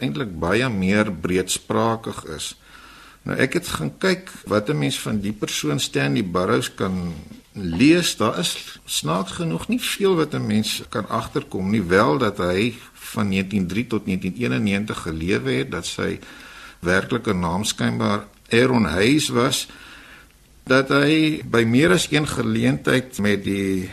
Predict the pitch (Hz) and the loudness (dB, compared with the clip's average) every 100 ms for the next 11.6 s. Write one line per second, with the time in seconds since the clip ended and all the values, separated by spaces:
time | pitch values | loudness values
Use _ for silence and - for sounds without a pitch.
0 | 92 92 123 - - 143 131 123 - 107 | 0 2 2 2 0 2 4 2 0 -2
1 | 98 104 113 131 104 104 101 90 92 113 | 0 2 0 -2 0 0 2 2 2 0
2 | - 110 - 110 - 120 117 107 107 101 | 0 -4 -4 -4 -2 -2 -2 -4 -4 -4
3 | 101 107 98 95 117 117 117 107 95 90 | -2 -2 -2 -4 -4 0 2 2 0 -4
4 | 90 90 90 - 127 139 147 - - 90 | -4 -2 0 0 2 2 2 -2 -2 -2
5 | - - - - - - 95 104 107 107 | -2 -8 -14 -20 -20 -8 0 2 2 0
6 | 104 143 131 - 139 - 110 107 120 120 | 0 2 2 0 -4 -2 -4 0 0 0
7 | - - 117 107 101 - 92 - 113 110 | -4 -6 0 2 2 0 -2 -2 0 0
8 | 110 107 101 113 104 98 90 87 85 - | 0 -4 -6 -4 -4 -6 -4 -4 -4 -4
9 | 104 104 107 107 92 - 87 - 104 104 | -2 0 0 0 -2 -2 -2 -2 0 2
10 | 98 85 82 - 110 113 - - - 58 | 2 0 -2 0 0 -2 -4 -6 -2 -4
11 | - 113 - 65 64 - | -4 -6 -2 2 2 2